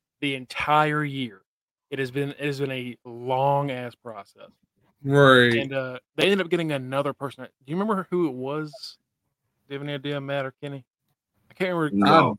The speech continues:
Speaker 1: I can't remember her name. But they have, they had another woman come in, and Athena was like, "She's my number one pupil."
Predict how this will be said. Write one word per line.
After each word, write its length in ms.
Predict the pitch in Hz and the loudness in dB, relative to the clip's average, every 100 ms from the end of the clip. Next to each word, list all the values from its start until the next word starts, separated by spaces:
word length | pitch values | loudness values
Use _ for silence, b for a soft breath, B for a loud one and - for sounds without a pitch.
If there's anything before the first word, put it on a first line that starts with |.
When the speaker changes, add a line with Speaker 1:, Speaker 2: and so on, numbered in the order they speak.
| 135 | -4
Speaker 1:
I 60 | 139 | -4
can't 140 | 127 - | -4 -12
remember 240 | 127 127 120 | -14 -12 -12
her 60 | |
name. 240 | 117 113 113 | -14 -14 -2
But 80 | |
they 60 | 139 | 2
have, 160 | 165 156 | 2 2
they 60 | |
had 140 | 151 165 | 2 2
another 220 | 147 147 | 2 0
woman 200 | 143 139 | 0 -2
come 220 | 135 131 | -6 -4
in, 300 | 131 127 123 - _ _ _ | -4 -4 -6 -10 _ _ _
and 80 | 131 | -12
Athena 200 | 123 156 | -2 0
was 100 | 147 | 2
like, 100 | 135 | 0
"She's 320 | - 208 196 | -2 -2 -4
my 120 | 175 165 | -6 -8
number 320 | 165 170 165 | -8 -10 -10
one 260 | 151 160 156 | -6 -6 -8
pupil." 460 | 139 151 147 131 | -8 -8 -6 -8